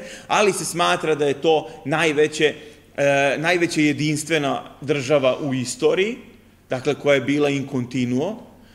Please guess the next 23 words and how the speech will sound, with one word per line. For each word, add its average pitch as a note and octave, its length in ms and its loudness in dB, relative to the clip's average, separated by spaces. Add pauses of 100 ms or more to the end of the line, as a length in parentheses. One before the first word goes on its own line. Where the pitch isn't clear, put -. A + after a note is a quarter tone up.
(180)
e, C3+ 760 0
zbog C#3 200 -4
toga F3+ 280 2
što, D#3 420 -4 (220)
jel, D#3+ 180 2
Britanska D#3 560 0
imperija D#3 520 2
u D3 60 -4
vreme D3+ 300 -2
svom D3+ 300 -4
vrhuncu D#3+ 580 -4 (200)
nije D#3+ 240 2
bila D#3 280 2 (580)
jedinstvena, D3 680 -4
nego E3 220 -2
se D3+ 160 -4
prostirala D3+ 460 -2
na D3 80 -4
više C#3+ 260 -4
kontinenata. B2+ 680 -4
Ova C3 200 0
je C#3 140 0
išla, C3 320 -6